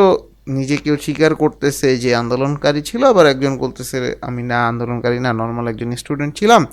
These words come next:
আহ, বাসায় যাচ্ছিলাম।" Kind of situations are, were like this।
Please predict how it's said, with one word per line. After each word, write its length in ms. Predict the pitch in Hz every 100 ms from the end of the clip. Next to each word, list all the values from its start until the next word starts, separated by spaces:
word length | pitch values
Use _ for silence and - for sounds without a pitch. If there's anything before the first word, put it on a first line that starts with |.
| - - - - _
আহ, 460 | - 104 95 82 - -
বাসায় 760 | - 131 131 123 127 120 113 110 - -
যাচ্ছিলাম।" 640 | 123 123 - 123 113 110 - _ _ _ _ _ _
Kind 260 | 220 277 285
of 100 | 214 -
situations 500 | 143 - 143 - 139
are, 440 | 123 113 104 - 123
were 220 | 185 226
like 480 | 185 123 120 - 90
this। 300 | - -